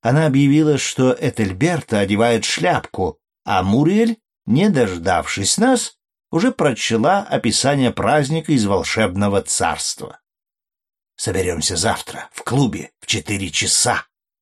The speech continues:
шепнул мне Гаррис, вставая. Я передал распоряжение Джорджу, подымаясь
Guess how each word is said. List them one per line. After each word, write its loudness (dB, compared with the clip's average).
шепнул -4
мне -6
Гаррис, -2
вставая. -4
Я 0
передал 0
распоряжение 0
Джорджу, -2
подымаясь -2